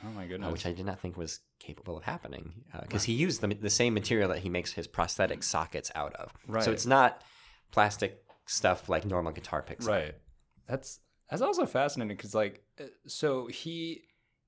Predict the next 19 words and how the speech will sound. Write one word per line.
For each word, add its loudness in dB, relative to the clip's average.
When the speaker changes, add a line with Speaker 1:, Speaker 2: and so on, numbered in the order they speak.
Speaker 1:
this 2
wasn't, 2
like, 4
a 2
standard 2
thing 0
that, 0
that -6
he -8
had -2
available. -2
This -4
is -4
just -6
something -4
he -4
had -2
to, -4
like, -4